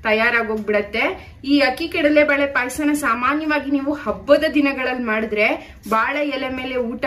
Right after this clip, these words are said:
ಮಾಡುವಾಗ ಈ ಪಾಯಸನ ನೀವು direct ಆಗಿ ಎಲೆ ಮೇಲೆ ಬಡಿಸಿದ್ರೆ ಹರಿದು ಚೆಲ್ಲೋಗಲ್ಲ ಪಾಯಸ. ಯಾಕೆಂದ್ರೆ ಇದ್ರ consistency ಸ್ವಲ್ಪ ತಿಕ್ಕಾಗಿರೋದ್ರಿಂದ ಹೀಗೆ ಇದು ಎಲೆ ಮೇಲೆ ನಿಲ್ಲುತ್ತೆ ಪಾಯಸ. ಹಾಗಾಗಿ ಕೈಯಲ್ಲಿ ಹಾಗೆ ಇದನ್ನ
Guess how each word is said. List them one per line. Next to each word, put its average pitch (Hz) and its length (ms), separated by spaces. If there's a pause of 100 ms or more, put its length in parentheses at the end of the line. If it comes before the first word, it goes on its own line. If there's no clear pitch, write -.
ಮಾಡುವಾಗ 233 540 (1040)
ಈ 220 100
ಪಾಯಸನ 269 640
ನೀವು 262 220
direct 233 480
ಆಗಿ 294 180
ಎಲೆ 226 280
ಮೇಲೆ 247 280
ಬಡಿಸಿದ್ರೆ 208 560 (340)
ಹರಿದು 226 380
ಚೆಲ್ಲೋಗಲ್ಲ 233 640
ಪಾಯಸ. 214 420 (420)
ಯಾಕೆಂದ್ರೆ 294 360
ಇದ್ರ 285 140
consistency 302 720
ಸ್ವಲ್ಪ 285 520
ತಿಕ್ಕಾಗಿರೋದ್ರಿಂದ 262 1120
ಹೀಗೆ 226 760
ಇದು 247 120
ಎಲೆ 226 340
ಮೇಲೆ 262 260
ನಿಲ್ಲುತ್ತೆ 254 500
ಪಾಯಸ. 208 480
ಹಾಗಾಗಿ 254 460
ಕೈಯಲ್ಲಿ 247 480
ಹಾಗೆ 220 440
ಇದನ್ನ 220 240